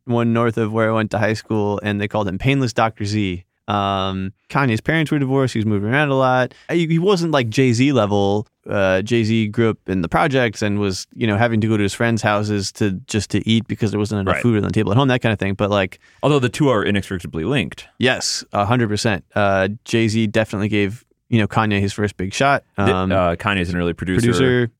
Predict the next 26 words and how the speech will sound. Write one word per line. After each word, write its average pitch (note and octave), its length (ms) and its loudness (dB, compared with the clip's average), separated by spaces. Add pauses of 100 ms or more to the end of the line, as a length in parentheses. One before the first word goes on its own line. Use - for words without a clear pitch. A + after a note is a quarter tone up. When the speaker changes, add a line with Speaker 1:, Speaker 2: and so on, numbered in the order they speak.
Speaker 1:
uh, G2 340 2
on, G2+ 240 0
on G2 240 0
The F#2 80 -2
Blueprint, G#2+ 540 0
particularly G#2 600 -2
one G2+ 160 -2
of G2 60 -2
Jay-Z's G2+ 580 -6
seminal G#2 360 0
albums. F#2+ 440 0
So, F#2 300 -2 (460)
um, G2 320 2
and, F#2+ 160 -2
and G#2 100 0
it's G2+ 200 -4
kinda G#2+ 220 0
funny G2+ 260 -2
to F#2+ 100 -2
see G#2+ 160 -2
their, G2 240 0
their F#2+ 260 -2
interplay, F#2 720 -2
you G#2 80 -4
know, F2 360 -2
um, E2+ 400 -4